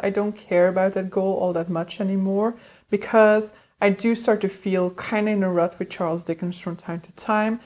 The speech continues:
And so it's definitely not a goal that I care deeply about anymore.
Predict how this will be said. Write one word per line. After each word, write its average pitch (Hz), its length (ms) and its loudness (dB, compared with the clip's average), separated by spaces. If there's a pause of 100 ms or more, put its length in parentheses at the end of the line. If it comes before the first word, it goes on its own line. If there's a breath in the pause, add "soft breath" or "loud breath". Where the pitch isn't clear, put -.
(260 loud breath)
And 190 160 0
so 180 440 4
it's 196 280 0
definitely 240 360 4
not 208 200 2
a 190 140 2
goal 180 380 2
that 170 120 2
I 165 100 0
care 170 360 0
deeply 175 480 -4
about 151 380 -4
anymore. 160 540 -4